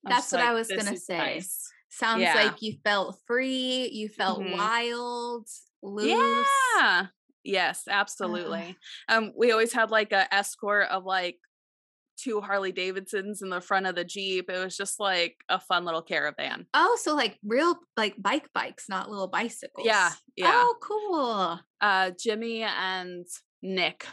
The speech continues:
Speaker 1: brought up their bikes. And, you know, they would get
Speaker 2: All
Speaker 1: their
Speaker 2: right,
Speaker 1: girls on the
Speaker 2: bikers.
Speaker 1: back. I was just like,
Speaker 2: Oh,
Speaker 1: "This
Speaker 2: did
Speaker 1: is just,
Speaker 2: you
Speaker 1: like, fucking cool."
Speaker 2: Yeah, g-, okay. <laughs> I have to tell you. So
Speaker 1: Yeah.
Speaker 2: anytime I fucking saw your stories, I was like,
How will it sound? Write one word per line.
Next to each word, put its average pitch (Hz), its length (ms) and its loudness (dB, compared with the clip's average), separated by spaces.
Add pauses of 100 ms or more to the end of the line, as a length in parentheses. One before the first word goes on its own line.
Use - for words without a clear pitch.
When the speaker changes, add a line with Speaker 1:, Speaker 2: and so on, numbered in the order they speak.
(240)
Speaker 1:
brought 185 180 4
up 175 140 2
their 165 140 2
bikes. - 600 -2 (540)
And, 196 220 0
you 185 80 0
know, 156 140 4
they 180 120 2
would 180 120 -2
get 180 140 0
Speaker 2:
All 185 60 0
Speaker 1:
their 180 80 4
Speaker 2:
right, 381 80 2
Speaker 1:
girls 185 340 6
on 202 180 4
the 196 80 4
Speaker 2:
bikers. 185 80 -4
Speaker 1:
back. 190 440 4 (100)
I 196 60 -2
was 196 140 -8
just - 160 -16
like, 202 240 -2
Speaker 2:
Oh, 381 60 -10
Speaker 1:
"This 294 200 -2
Speaker 2:
did 269 100 0
Speaker 1:
is 247 120 0
just, 294 100 4
Speaker 2:
you 311 120 0
Speaker 1:
like, 214 260 2 (640)
fucking 165 300 -6
cool." 160 560 -4 (580)
Speaker 2:
Yeah, 214 140 -4
g-, 220 240 -10 (140)
okay. 220 360 0
<laughs> 240 500 -2
I - 120 -2
have 220 300 2
to 349 80 0
tell 233 280 2
you. 190 220 -4
So 202 320 2 (100)
Speaker 1:
Yeah. 170 320 2
Speaker 2:
anytime 339 560 0
I 415 200 0
fucking 285 400 -2
saw 220 240 -2
your 240 240 -4
stories, 202 760 -4 (400)
I 233 120 2
was 269 220 0
like, 254 360 2